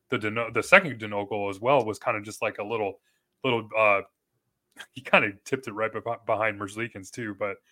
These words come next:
that was the same kinda thing. And then Kaliyev with his third one was just a, a great individual play by Kaliyev, and Jared Anderson-Dolan was heavily involved in that. But, I mean, Tom McClellan, like, again, it's just, he's been turning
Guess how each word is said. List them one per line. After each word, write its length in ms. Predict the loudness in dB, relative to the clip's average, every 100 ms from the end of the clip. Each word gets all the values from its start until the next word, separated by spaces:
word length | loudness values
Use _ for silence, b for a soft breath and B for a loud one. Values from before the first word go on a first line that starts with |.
| _ _ 4
that 60 | 4
was 120 | 4
the 100 | 4
same 180 | 6 10
kinda 180 | 8
thing. 240 | 8 4 6
And 80 | 2
then 120 | 4
Kaliyev 400 | 10 10 10 4
with 120 | -4
his 120 | -6
third 220 | 0 2
one 140 | 2 -2
was 120 | -4
just 220 | -6 -4
a, 180 | -8 -2
a 40 | -4
great 460 | -2 4 4 4
individual 420 | -2 -4 -6 -6
play 200 | -2 0
by 140 | 2 -2
Kaliyev, 380 | 0 2 2 -2
and 100 | -12 b b
Jared 200 | 8 10
Anderson-Dolan 500 | 8 4 0 0 0
was 180 | -6 -12 _ 0
heavily 280 | 0 0 -6
involved 320 | -2 -2 -2
in 80 | -4
that. 160 | -2
But, 160 | -2 -6 b b b b _ _ _
I 40 | 2
mean, 200 | 2 4
Tom 200 | 8 8
McClellan, 380 | 8 2 0 -2
like, 160 | -6 -4 -4
again, 420 | -2 2 2 2
it's 100 | -2
just, 320 | -2 -2 -12 _ _ _ _ _
he's 380 | 2 2 2
been 220 | 2 0 0
turning 500 | -4 -2 -2 -4